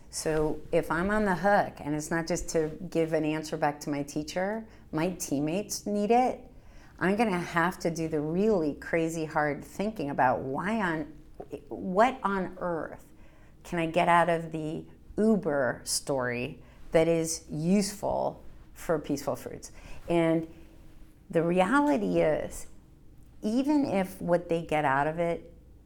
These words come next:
isn't that much, they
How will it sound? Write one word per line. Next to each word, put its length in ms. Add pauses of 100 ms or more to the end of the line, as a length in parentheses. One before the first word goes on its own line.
(140)
isn't 600
that 340
much, 640 (1300)
they 440